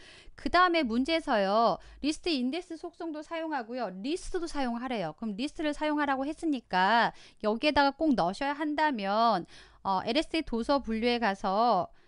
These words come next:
어, 리스트에 가서, 리스트에 가서 여러 개의 리스트가 있는데 리스트에 가서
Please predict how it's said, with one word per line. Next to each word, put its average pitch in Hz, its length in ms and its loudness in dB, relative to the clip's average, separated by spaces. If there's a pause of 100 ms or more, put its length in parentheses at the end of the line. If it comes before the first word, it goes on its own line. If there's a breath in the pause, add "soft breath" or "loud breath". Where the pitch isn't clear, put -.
(200 soft breath)
어, 190 240 -2
리스트에 294 480 0
가서, 165 420 -6 (560)
리스트에 196 480 -8
가서 190 600 0
여러 202 180 0
개의 247 180 0
리스트가 196 400 -2
있는데 190 720 0 (240 loud breath)
리스트에 226 360 -6
가서 208 560 0